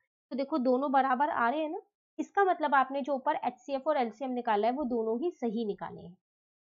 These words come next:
क्योंकि जांच करने में ये हमारे दोनों बराबर आ रहे हैं। ठीक है,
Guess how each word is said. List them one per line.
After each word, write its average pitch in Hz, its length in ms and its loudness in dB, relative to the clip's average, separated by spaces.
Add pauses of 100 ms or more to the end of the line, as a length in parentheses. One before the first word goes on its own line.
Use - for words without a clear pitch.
(440)
क्योंकि 269 200 -6
जांच 233 300 4
करने 262 260 0
में 262 120 -2
ये 285 180 -2
हमारे 226 360 0
दोनों 214 260 0
बराबर 190 380 2
आ 165 100 -2
रहे - 120 -14
हैं। 185 80 -20 (880)
ठीक 240 100 -8
है, 339 120 -2